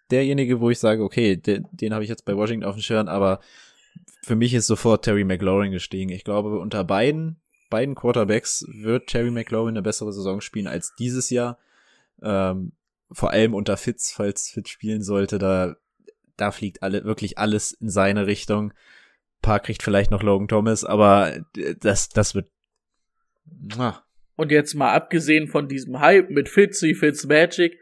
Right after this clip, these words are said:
Speaker 2: man muss halt auch einfach mal behaupten, dass ja, bevor jetzt, bevor Tua kam und auch dieses Jahr, er
Speaker 1: Ja.
Speaker 2: war ein guter Quarter-, guter, solider Quarterback. Also, ähm, ganz ehrlich,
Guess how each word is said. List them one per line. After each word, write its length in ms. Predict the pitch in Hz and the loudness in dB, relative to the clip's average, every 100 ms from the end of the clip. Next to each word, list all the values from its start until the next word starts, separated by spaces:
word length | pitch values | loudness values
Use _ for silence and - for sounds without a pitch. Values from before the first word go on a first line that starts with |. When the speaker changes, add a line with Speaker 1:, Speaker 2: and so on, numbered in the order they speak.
| - - _ - | -20 -20 _ -6
Speaker 2:
man 160 | 123 | -2
muss 160 | 139 160 | 4 8
halt 160 | 165 143 | 8 8
auch 120 | 135 | 6
einfach 260 | 139 151 | 4 4
mal 140 | 143 143 | 2 2
behaupten, 720 | 135 131 151 175 - 165 147 | 4 6 6 6 0 -8 0
dass 280 | 135 127 - | 2 2 0
ja, 380 | 135 127 127 123 | 0 2 2 0
bevor 600 | - 123 - 147 170 214 | -4 -8 0 4 6 6
jetzt, 400 | 214 214 214 - | 6 2 0 -8
bevor 340 | 147 151 139 | -4 0 0
Tua 340 | - 175 240 202 | 0 6 8 8
kam 320 | 170 139 135 | 6 0 0
und 120 | 135 | -2
auch 120 | 131 - | -2 -2
dieses 400 | 151 185 262 - | -6 0 0 2
Jahr, 300 | 156 131 135 - _ _ _ _ | 4 4 2 -4 _ _ _ _
er 220 | 127 120 | -6 -4
Speaker 1:
Ja. 120 | 90 90 | 0 2
Speaker 2:
war 540 | 151 147 175 214 202 | 2 6 10 10 10
ein 300 | 139 143 165 | 4 2 0
guter 380 | - 135 120 127 | -8 -8 0 0
Quarter-, 500 | - - 156 359 311 | 0 0 2 4 2
guter, 400 | 131 156 190 208 | 2 2 8 8
solider 400 | 156 151 156 131 | 8 2 4 2
Quarterback. 640 | - 123 156 392 339 139 | 4 2 4 2 2 0
Also, 320 | 131 139 143 139 - - - - | 2 2 2 0 -8 -20 -20 2
ähm, 280 | 147 156 147 | 6 6 6
ganz 280 | 139 147 151 | 6 6 6
ehrlich, 440 | 170 233 190 175 | 6 10 10 8